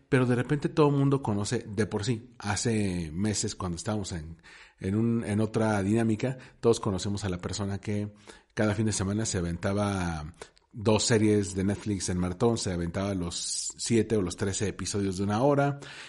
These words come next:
y además se aventaba dos películas y nunca salía de su casa y consumía, consumía, consumía contenido.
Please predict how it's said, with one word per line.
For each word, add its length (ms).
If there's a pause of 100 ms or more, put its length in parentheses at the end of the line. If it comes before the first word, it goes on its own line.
(100)
y 80
además 340
se 80
aventaba 320
dos 160
películas 540
y 40
nunca 220
salía 220
de 80
su 160
casa 340 (340)
y 160 (140)
consumía, 640
consumía, 500
consumía 460
contenido. 580